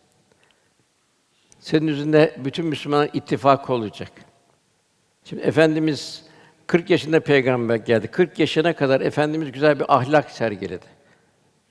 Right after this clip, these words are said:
Kimden öğrendi o ahlakı? "Cenab-ı Hak öğretti. Bana Rabbim öğretti." buyuruyor.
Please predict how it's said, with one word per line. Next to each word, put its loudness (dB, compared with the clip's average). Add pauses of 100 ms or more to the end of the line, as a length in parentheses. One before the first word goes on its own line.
(680)
Kimden 2
öğrendi 4
o 0
ahlakı? 2
"Cenab-ı 0
Hak -4
öğretti. -10 (420)
Bana 0
Rabbim 0
öğretti." -10
buyuruyor. -18